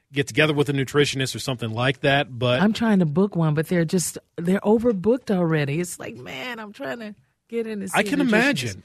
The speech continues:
Speaker 1: I mean, especially now with what happened during the pandemic and
Speaker 2: Mm-hmm.
Speaker 1: people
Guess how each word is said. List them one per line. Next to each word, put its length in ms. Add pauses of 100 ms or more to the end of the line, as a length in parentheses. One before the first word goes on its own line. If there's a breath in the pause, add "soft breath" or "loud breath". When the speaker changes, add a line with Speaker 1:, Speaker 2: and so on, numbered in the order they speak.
Speaker 1:
I 80
mean, 180
especially 720
now 420
with 560
what 160
happened 380
during 160
the 80
pandemic 720
and 120
Speaker 2:
Mm-hmm. 120
Speaker 1:
people 480